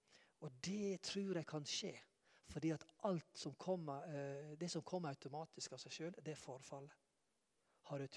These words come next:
hus, så forfallet kommer av seg selv. Har du en bil,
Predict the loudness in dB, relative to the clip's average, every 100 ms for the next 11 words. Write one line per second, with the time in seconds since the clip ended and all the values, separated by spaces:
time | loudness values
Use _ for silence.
0 | -4 -2 -2 -4 -4 -8 _ _ _ -8
1 | -8 -6 -4 2 4 4 2 2 0 0
2 | 0 0 -2 -2 -2 -2 0 2 0 0
3 | -4 -4